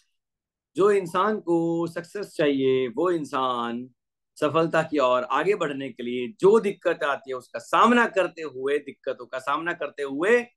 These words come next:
उसके ऊपर एक्शन लेता है। पांच बातें कौन सी आपको अच्छी लगी, मैंने कहा था लिखने के लिए कल के सेशन में भी, उसके अगले सेशन में भी। तो अब तक आपके पास में टोटल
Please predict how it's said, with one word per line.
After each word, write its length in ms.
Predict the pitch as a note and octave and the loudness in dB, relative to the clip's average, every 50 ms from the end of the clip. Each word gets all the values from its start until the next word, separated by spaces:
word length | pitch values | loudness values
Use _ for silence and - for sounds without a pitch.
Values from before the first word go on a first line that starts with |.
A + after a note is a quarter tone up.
| _ _ _ _ _ _ _ _ _ - | _ _ _ _ _ _ _ _ _ -14
उसके 240 | C3 C3 - - E3 | -14 -12 -6 -4 -4
ऊपर 240 | E3 D3+ D#3+ D3+ C#3 | -2 -2 -2 -2 -2
एक्शन 300 | A#2+ A2 - - B2 A2+ | -2 -4 -8 -10 -8 -8
लेता 280 | G#2 F#2+ - - E2 | -8 -8 -10 -12 -16
है। 80 | F2+ F#2 _ _ _ _ _ _ _ _ _ _ _ _ _ _ - | -16 -18 _ _ _ _ _ _ _ _ _ _ _ _ _ _ 2
पांच 320 | - F#3+ G#3 A3+ A#3 A#3 A3+ | 4 6 6 6 4 2 0
बातें 340 | F#3+ G3+ G3+ G3+ G#3 A3 G#3+ | 0 0 0 2 2 0 -2
कौन 220 | G#3+ F#3+ G3 G#3 G#3 | -2 -2 -4 -4 -4
सी 140 | - - A3 | -2 -2 -2
आपको 280 | G3+ G3+ - - G#3+ | -2 -2 -6 -6 -4
अच्छी 240 | G3 F#3+ F#3+ - G#3+ | -4 -4 -4 -6 -6
लगी, 240 | G3 G3+ G3 G3 G3+ | -4 -4 -2 -2 -2
मैंने 220 | F#3+ F#3+ F#3+ F#3+ | -2 -2 -4 -4
कहा 240 | F#3 - F3 F3+ F#3+ | -4 -2 -2 -2 -2
था 120 | F3+ F#3+ | -2 -4
लिखने 300 | F3+ F3+ E3+ F3 F3+ F3+ | -8 -8 -8 -8 -10 -10
के 100 | D#3+ - | -6 -4
लिए 140 | F3 F3+ F3 F3 | -4 -2 -2 -2
कल 180 | - E3 D#3+ | -2 -2 -2
के 160 | D#3+ - F3 | -2 -4 -4
सेशन 280 | E3+ F3 E3+ E3 E3+ E3 | -4 -4 -4 -4 -2 -2
में 160 | E3 E3 E3 D#3 | 0 0 0 0
भी, 300 | E3 E3 E3 E3 E3 - _ _ _ _ _ _ _ - | 0 0 -2 -2 -4 -10 _ _ _ _ _ _ _ -12
उसके 220 | B2 B2+ - - D3+ | -12 -8 -4 0 0
अगले 220 | C3 C3 C#3+ D3+ | 2 2 2 0
सेशन 300 | D3+ D#3 D#3 D3 F3 E3 | 0 -2 -4 -2 0 2
में 140 | E3+ E3+ E3 | 2 2 4
भी। 180 | D#3+ E3 E3+ E3+ E3 E3 _ _ _ _ _ _ _ _ - | 4 4 4 2 2 -4 _ _ _ _ _ _ _ _ 0
तो 40 | F3+ | 0
अब 120 | F3 E3+ - | 0 0 0
तक 120 | A#3+ A3 | 0 0
आपके 280 | A3 G#3 G#3+ - A3 G#3+ | 0 -2 -2 -2 -4 -4
पास 260 | G#3+ G3 G3 G3 G3 E3 | -4 -4 -6 -6 -6 -8
में 140 | F3+ F#3+ G3 | -10 -8 -6
टोटल 260 | F#3 F#3 F3 F3+ F#3 | -6 -6 -6 -4 -6